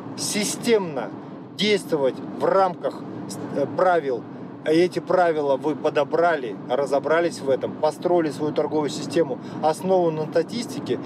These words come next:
которая дает даже тридцать процентов годовых, вы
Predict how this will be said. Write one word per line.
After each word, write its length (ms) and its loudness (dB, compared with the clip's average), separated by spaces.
которая 420 4
дает 380 2
даже 300 4
тридцать 360 0
процентов 500 2
годовых, 360 2
вы 240 2